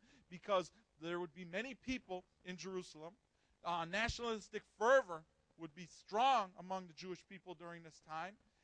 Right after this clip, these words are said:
And what, what, um, Pontius Pilate would do is he would have Roman, uh, by him being there, he was showing Roman authority by saying, "You know what?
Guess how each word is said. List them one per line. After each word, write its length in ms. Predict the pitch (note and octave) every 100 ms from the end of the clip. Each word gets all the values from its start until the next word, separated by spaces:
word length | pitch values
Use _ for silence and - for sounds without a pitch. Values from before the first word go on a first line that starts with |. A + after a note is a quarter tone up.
| _ F#3
And 240 | G#3+ G3+ D#3+ _ _ _ D#3
what, 160 | G#3+ A3+ G#3 F#3
what, 200 | G#3+ A3 _ _ F3+
um, 240 | E3 D3 -
Pontius 280 | B3 G#3+ G3+ -
Pilate 240 | A3 G#3
would 140 | F3+ D#3
do 260 | B3+ G#3 - _
is 120 | D#3+ F3
he 140 | A3+
would 100 | G#3
have 200 | G3+ F3 D3
Roman, 400 | A3+ A#3 A#3 G#3 - _ -
uh, 180 | E3 D3 G3+ G3+
by 140 | F3+ F#3+
him 180 | A3+ G#3
being 240 | B3 B3
there, 140 | G3 F3+
he 140 | G#3
was 80 | G3
showing 340 | - A3+ F#3+
Roman 300 | G3+ A#3+ A#3
authority 600 | F#3 - A#3 A#3+ E3+ E3+ - _ -
by 100 | F3
saying, 360 | - G#3+ G3+ G3
"You 80 |
know 100 | G#3
what? 240 | G#3 A#3